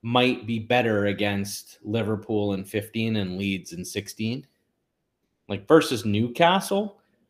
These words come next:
uh, typically I'd say Kane is better against a team like Newcastle, like a, a traditional Newcastle, but the way Newcastle are playing now might actually be Son, 'cause Newcastle attack and Man U attack. It's just the Bournemouth match I think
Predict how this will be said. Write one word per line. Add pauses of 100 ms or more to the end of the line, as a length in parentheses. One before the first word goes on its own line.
(100)
uh,
typically
I'd
say
Kane
is
better
against
a
team
like
Newcastle,
like (340)
a,
a
traditional
Newcastle,
but
the
way
Newcastle
are
playing
now (340)
might
actually
be
Son,
'cause
Newcastle
attack (1400)
and
Man
U
attack.
It's
just
the
Bournemouth
match
I
think